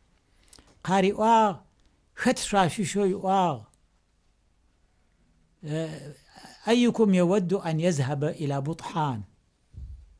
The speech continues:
فيأتي بناقة عشراء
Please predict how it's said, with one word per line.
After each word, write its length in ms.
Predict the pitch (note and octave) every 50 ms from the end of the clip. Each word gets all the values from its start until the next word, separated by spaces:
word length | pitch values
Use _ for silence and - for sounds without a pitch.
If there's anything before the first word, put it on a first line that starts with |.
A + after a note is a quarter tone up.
| _ _ _ _ _ _ _ _ _ _ _ _ _ _ _ _ _ _ _ -
فيأتي 460 | - D#3+ G3 B3 A#3+ G#3+ - F#3+ F3+ D#3+
بناقة 640 | E3+ E3+ E3 F3+ G#3 G3+ - E3+ - F#3+ F#3 E3+ D3
عشراء 640 | C3+ D3 - - D3+ C#3 D3+ E3 F3 F3+ - -